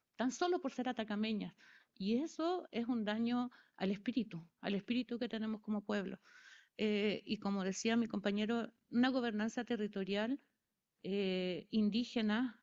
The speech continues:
eh, una entidad que fiscalice, que monitoree. Nosotros como hemos, hemos declarado santuario de la naturaleza y siento que por ahí va la solución y la Corte quizás pueda entrar a, a ver una, una forma diferente.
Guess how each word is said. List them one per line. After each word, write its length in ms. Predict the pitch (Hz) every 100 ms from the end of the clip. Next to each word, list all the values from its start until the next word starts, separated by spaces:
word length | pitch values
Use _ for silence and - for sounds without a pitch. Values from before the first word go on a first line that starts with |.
| -
eh, 420 | 190 175 175 - -
una 480 | 208 220 220 214 -
entidad 480 | 202 202 190 190 208
que 120 | 240
fiscalice, 760 | - 208 - 190 202 220 214
que 120 | 190 208
monitoree. 680 | 196 190 185 185 214 220 214 _ _ _ _ -
Nosotros 360 | 202 233 269
como 440 | - 262 240 170 143
hemos, 340 | - 233 269 247 -
hemos 300 | 262 277 226
declarado 440 | 214 196 190 220
santuario 520 | 220 196 190 214 226
de 60 | 226
la 100 | 214
naturaleza 680 | 202 185 185 196 214 233 233 - - _ _ -
y 80 | -
siento 420 | - 247 254 262
que 320 | 208 208 196
por 140 | - 202
ahí 160 | 247
va 100 | 269
la 120 | 269
solución 600 | 262 220 208 - 208 226
y 60 | 240
la 140 | 196
Corte 480 | 190 208 208 - 226
quizás 320 | 226 190 208
pueda 320 | - 202 208 208
entrar 340 | 202 196 202
a, 240 | 208 180 - - - _ _ _ -
a 100 | 196
ver 160 | 208 254
una, 440 | 254 240 214 202
una 220 | 226 254
forma 400 | 247 240 240 254
diferente. 680 | 247 220 202 196 196 - 175